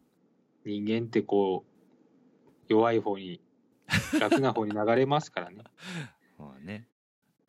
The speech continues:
Speaker 2: うん。
Speaker 1: だから何かしらの成果がない限り、
Speaker 2: いや、まあまあ、
Speaker 1: いいですよ。
Speaker 2: そうなんですよ。いや、
Speaker 1: いい。
Speaker 2: でも、でもその大学で、その、何か研究して、その社会の役に立つっていうのが一番の成果な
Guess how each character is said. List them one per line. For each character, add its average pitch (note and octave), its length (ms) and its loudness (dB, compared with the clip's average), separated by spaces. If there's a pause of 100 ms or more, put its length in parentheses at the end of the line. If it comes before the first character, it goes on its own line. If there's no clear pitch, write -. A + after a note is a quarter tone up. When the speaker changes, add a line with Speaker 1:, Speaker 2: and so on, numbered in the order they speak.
(760)
Speaker 2:
う D2+ 60 -18
ん。 C#2+ 100 -18 (1600)
Speaker 1:
だ - 0 -
か E3+ 120 0
ら D#3 100 2
何 B3+ 200 0
か B3+ 140 0
し B3 100 -2
ら A#3+ 80 2
の A#3+ 100 -8
成 A#3+ 240 -2
果 C3+ 160 -4
が G#2+ 120 -4
な C#3 140 -6
い C#3 100 -6
限 C3 300 -2
り、 F#2 240 -16
Speaker 2:
い E2 80 -20 (120)
や、 C3 140 -6
ま A#2 120 0
あ G#2 40 2
ま G#2 140 2
あ、 - 20 0
Speaker 1:
い - 0 -
い - 0 -
で - 20 -4
す - 100 0
よ。 - 20 6
Speaker 2:
そ C#3+ 40 4
う A2 40 0
な E2+ 60 -6
ん C#2+ 40 -10
で - 40 -16
す - 120 -12
よ。 - 180 -12 (260)
い - 60 2
や、 A3 60 8
Speaker 1:
い - 20 8
い。 - 20 8
Speaker 2:
で - 80 10
も、 A2+ 380 2 (320)
で - 80 -2
も A2+ 140 2
そ A#2+ 140 0
の A2+ 240 0
大 D3 180 0
学 F3 200 -2
で、 C3+ 480 2
そ - 160 -14
の、 F2 600 -10 (360)
何 B2+ 160 -6
か C3 120 -14
研 A#2+ 240 -4
究 A#2 200 -6
し - 100 -12
て、 D3+ 160 -2
そ A2+ 100 -6
の G2 60 -6
社 A#2 140 -6
会 F2+ 180 -4
の E2+ 80 -8
役 F2+ 200 -6
に F2+ 40 -8
立 F2 300 -12
つ - 20 -20
っ - 40 -20
て F#2+ 100 -10
い G#2+ 40 -6
う - 20 -4
の F#3 100 -4
が A#2+ 100 0
一 F2 220 -8
番 E2+ 100 -8
の E2 80 -12
成 E2+ 180 -10
果 D2 120 -12
な D2+ 180 -12